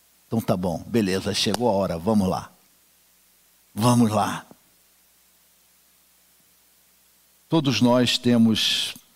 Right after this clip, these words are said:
parte do nosso ser, todos nós, eu e você, de querermos controlar sozinhos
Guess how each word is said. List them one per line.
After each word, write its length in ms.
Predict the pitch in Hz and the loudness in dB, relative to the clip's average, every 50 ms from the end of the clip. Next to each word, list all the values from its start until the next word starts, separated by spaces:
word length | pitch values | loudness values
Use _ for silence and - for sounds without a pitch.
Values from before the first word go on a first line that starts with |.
| - _ _ - | -20 _ _ 0
parte 440 | 113 120 117 104 - - - - | 0 0 0 0 -4 -6 -6 -4
do 140 | 107 98 113 | -2 -2 0
nosso 420 | 101 101 107 110 110 - - - 95 | 2 2 2 2 0 -2 -4 -8 -8
ser, 400 | - - - 113 117 110 - - | -8 -6 -4 -2 -2 -2 -2 -4
todos 420 | - - 156 147 113 107 90 - | -4 -2 -2 -2 -2 -4 -6 -4
nós, 440 | 98 104 104 104 104 95 - - - | -4 -2 -2 -4 -4 -6 -8 -10 -6
eu 240 | - 123 127 135 127 | -2 0 0 0 0
e 40 | 117 | -2
você, 600 | 104 104 104 - - - - 92 95 95 95 95 _ _ _ _ _ _ _ _ _ _ _ _ _ _ _ _ _ _ _ | -4 -6 -10 -10 -10 -12 -8 -6 -4 -4 -6 -8 _ _ _ _ _ _ _ _ _ _ _ _ _ _ _ _ _ _ _
de 140 | - 113 113 | -8 -6 -4
querermos 540 | - 131 120 107 120 127 127 123 113 - - | 0 2 2 4 4 2 2 2 0 -2 -2
controlar 600 | - 123 127 123 - 127 107 110 113 117 110 - | 0 2 2 2 2 0 0 2 2 0 -2 -2
sozinhos 920 | - - 110 104 90 80 - 113 117 110 101 92 82 - - - - | -2 -2 -2 -2 -2 0 2 4 4 4 4 2 -2 -6 -10 -14 -14